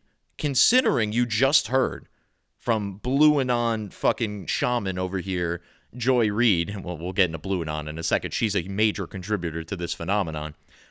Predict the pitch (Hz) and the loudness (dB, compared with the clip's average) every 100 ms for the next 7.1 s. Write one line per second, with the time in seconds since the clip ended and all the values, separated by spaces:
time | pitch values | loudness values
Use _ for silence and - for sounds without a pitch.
0 | _ - 113 123 165 170 143 113 - 135 | _ -12 -6 2 2 4 0 0 0 0
1 | 110 98 107 98 110 135 85 82 _ _ | 0 0 2 2 2 0 0 -4 _ _
2 | _ - 147 147 - 120 - 156 123 80 | _ 0 0 -2 -2 -4 0 0 0 -4
3 | - _ _ _ _ 110 120 110 - 107 | -14 _ _ _ _ -2 -2 -2 -10 0
4 | 113 123 92 85 95 - _ _ _ _ | 2 4 2 2 0 -6 _ _ _ _
5 | 113 98 95 123 - 95 104 - - - | -4 -4 -2 -4 -4 -4 -4 0 0 2
6 | 151 131 90 92 107 - 165 247 - - | 2 2 0 0 -2 0 0 0 -2 -4